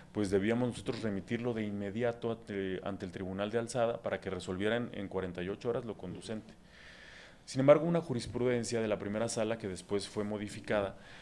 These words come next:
donde se decía, "Tú no puedes mandar el recurso ante el Tribunal de Alzada si no tienes las constancias de notificación de todas las autoridades".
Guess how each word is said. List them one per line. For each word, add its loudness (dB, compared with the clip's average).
donde -2
se -2
decía, 4
"Tú 0
no 2
puedes 0
mandar 2
el -2
recurso -4
ante -8
el -8
Tribunal -6
de -2
Alzada 0
si -2
no 0
tienes -4
las -2
constancias -4
de -6
notificación -6
de -2
todas -2
las -6
autoridades". -10